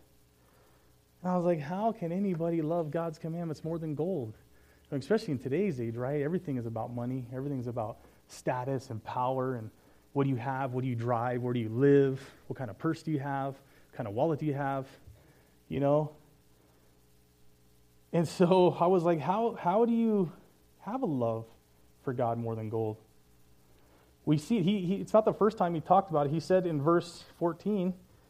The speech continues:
he talked about it. In verse forty-seven, he talked about it. In verse seventy-two, he talked about it. And now in verse twenty-seven, he's bringing it up again. How you can have more love for God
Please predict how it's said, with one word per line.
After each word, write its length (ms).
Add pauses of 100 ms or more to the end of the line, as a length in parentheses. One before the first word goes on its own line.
(140)
he 80
talked 320
about 220
it. 40
In 60
verse 220
forty-seven, 580
he 80
talked 300
about 260
it. 40
In 120
verse 220
seventy-two, 540
he 100
talked 280
about 260
it. 120 (440)
And 80
now 140
in 60
verse 160
twenty-seven, 600
he's 160
bringing 260
it 80
up 140
again. 280 (840)
How 80
you 80
can 120
have 280
more 300
love 320
for 160
God 320